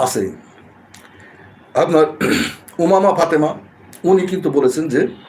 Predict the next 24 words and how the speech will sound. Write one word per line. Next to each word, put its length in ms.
এদের 220
শিকড় 420
অনেক 180
গভীরে। 280
আমি 180
মূলত 200
ওইটাই, 300
ওই 80
বিষয়টাই 460
আপনার 220
আলাপের 360
টাইটেল 380
আনছে 200
যে 80
আসলে 240
ওনাদের 300
সম্পর্কটা, 480
এনসিপির 340
সাথে 200
আসিফ 200
মাহমুদের 300
সম্পর্কটার 460
গভীরতা 380
কত 120